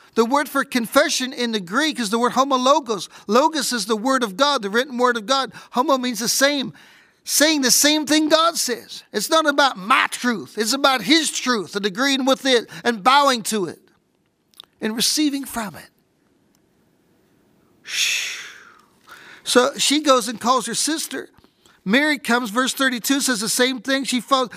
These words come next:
she falls down at his feet and says, "Lord, you've been here, my brother had not died." And we saw her, her weeping, weeping and the Jews weeping. Man that came with her, he groaned in his spirit. I've taught on this numerous times, but feel led to do it again. The Greek word for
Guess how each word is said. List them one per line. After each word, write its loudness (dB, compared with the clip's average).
she 4
falls 2
down 2
at -2
his -6
feet 0
and -8
says, -2
"Lord, -2
you've -2
been 0
here, 0
my 2
brother -4
had 0
not -4
died." -8
And 2
we 4
saw 4
her, 0
her 2
weeping, -4
weeping 0
and 0
the 0
Jews 2
weeping. -6
Man 0
that -6
came 2
with 0
her, -4
he 0
groaned 0
in -4
his 0
spirit. 0
I've -2
taught 0
on 2
this -4
numerous 0
times, -2
but -2
feel 0
led 2
to -4
do 0
it -2
again. -2
The 0
Greek -2
word 2
for -4